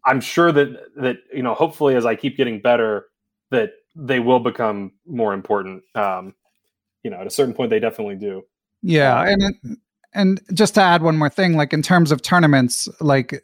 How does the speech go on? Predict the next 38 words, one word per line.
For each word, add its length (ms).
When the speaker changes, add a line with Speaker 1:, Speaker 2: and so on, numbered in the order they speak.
Speaker 2:
in, 300
in 200
Todd 260
and 120
I's 440
conversation 540
on 120
Twitter, 340
like, 320
it 120
came 200
up 140
that, 140
like, 280
I'm 460
measuring 520
things 300
mathematically 840
where, 240
like, 260
I 200
look 300
at 120
my 240
engine 320
evaluation 680
after 240
fifteen 440
moves 360
and 100
then 220
look 220
to 100
see 180
what 200
the 80
result 460
was. 320